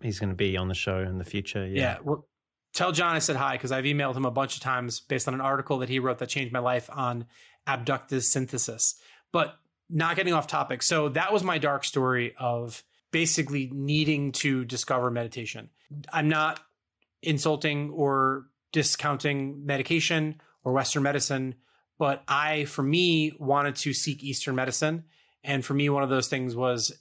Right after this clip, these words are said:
Speaker 2: getting a daily meditation practice. So I started out using an app called Headspace. Um, and then I found myself listening to the great accent more than the actual app.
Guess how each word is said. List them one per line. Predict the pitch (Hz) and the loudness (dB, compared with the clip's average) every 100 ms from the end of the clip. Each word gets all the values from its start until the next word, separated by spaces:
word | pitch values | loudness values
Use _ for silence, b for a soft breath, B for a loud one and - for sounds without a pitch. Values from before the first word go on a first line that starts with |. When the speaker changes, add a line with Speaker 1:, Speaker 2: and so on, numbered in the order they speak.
| 143 | -4
Speaker 2:
getting | 143 139 | -2 0
a | 135 | 0
daily | 131 131 | 0 0
meditation | 127 123 123 120 120 | 0 -2 -4 -6 -4
practice. | 123 110 117 - - | -4 -4 -8 -6 -6
So | - 151 135 127 123 | -4 0 2 2 0
I | 127 | -4
started | - 147 147 | 0 2 2
out | 151 147 143 | 0 0 -2
using | 139 120 131 | -2 0 -2
an | 127 | -2
app | 131 131 | -4 -4
called | 123 120 | -6 -2
Headspace. | 180 - 190 175 - - B B B B - | -2 2 2 2 0 -4 B B B B -2
Um, | 135 131 | 2 2
and | 147 | 2
then | 147 | 2
I | 156 | 2
found | 143 151 | 2 0
myself | 139 143 127 - | 2 0 -2 -4
listening | 156 147 160 143 | 0 2 2 0
to | 147 | 0
the | 131 | 0
great | 135 135 | -2 -2
accent | 135 - - 156 156 | -4 -2 0 0 0
more | 135 139 | 0 2
than | 127 | 0
the | 127 | -2
actual | 127 - 127 | -4 -4 -2
app. | 151 170 160 | 2 2 0